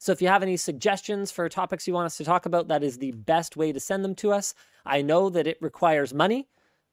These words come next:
but at least unlike a super chat, you actually get something cool in the mail after spending your money,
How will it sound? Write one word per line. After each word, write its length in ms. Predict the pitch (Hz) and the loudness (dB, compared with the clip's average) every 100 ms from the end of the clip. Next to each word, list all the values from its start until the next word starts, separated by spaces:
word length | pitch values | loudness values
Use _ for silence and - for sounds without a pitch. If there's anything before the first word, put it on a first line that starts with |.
| - - | -20 2
but 300 | 196 185 - _ | 2 2 -4 _
at 140 | 160 165 | -4 0
least 320 | 165 185 - - _ | 0 -2 -6 -18 _
unlike 720 | 165 180 175 170 165 - - _ | 2 2 4 4 4 -4 -20 _
a 80 | 143 | -8
super 260 | - 240 196 | -6 -4 -4
chat, 380 | - 156 185 - _ _ | 0 2 2 -2 _ _
you 100 | 147 | 0
actually 640 | 156 160 - 156 147 143 _ _ _ _ | 2 0 -4 -2 -2 -2 _ _ _ _
get 180 | 160 147 | -4 -4
something 360 | - 170 170 151 | -8 -6 -6 -6
cool 260 | - 196 | -2 0
in 80 | 202 | 2
the 80 | 208 | 0
mail 420 | 208 294 151 92 _ | 0 0 0 -4 _
after 280 | 165 139 139 | -2 -2 -2
spending 380 | 120 160 143 131 | -8 -8 -6 -6
your 80 | 127 | -4
money, 320 | 127 113 90 | -4 -6 -12